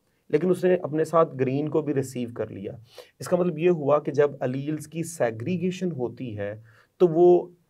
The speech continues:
इंडिपेंडेंटली होती है, डिपेंडेंटली नहीं। यानी कैपिटल आर ने ये नहीं सोचा कि मैं कैपिटल वाई को लेके आया था, राउंड ने नहीं सोचा मैं येलो को लेके आया था, तो मैंने येलो को ही लेके जाना है,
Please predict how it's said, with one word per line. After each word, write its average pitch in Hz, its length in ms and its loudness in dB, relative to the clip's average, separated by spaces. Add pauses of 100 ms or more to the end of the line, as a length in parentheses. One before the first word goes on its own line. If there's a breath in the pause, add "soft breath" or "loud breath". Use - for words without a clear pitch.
इंडिपेंडेंटली 180 1000 4
होती 107 420 -4
है, 113 260 -12
डिपेंडेंटली 151 800 0
नहीं। 113 460 -4 (360 soft breath)
यानी 156 180 6
कैपिटल 160 480 4
आर 139 380 4
ने 123 400 -2 (260 soft breath)
ये 143 140 4
नहीं 143 540 2
सोचा 117 760 -2 (300 loud breath)
कि 165 100 8
मैं 147 460 4 (560)
कैपिटल 160 420 6
वाई 120 260 6
को 156 140 2
लेके 170 320 2
आया 131 260 4
था, 117 380 -4 (220 loud breath)
राउंड 147 380 6
ने 160 180 4
नहीं 151 300 0
सोचा 143 420 0
मैं 139 160 2
येलो 117 420 2
को 151 140 -2
लेके 156 340 0
आया 143 200 6
था, 143 160 0
तो 143 140 2
मैंने 139 200 0
येलो 131 360 2
को 135 240 -2
ही 139 180 -4
लेके 131 400 0
जाना 107 440 0
है, 117 340 2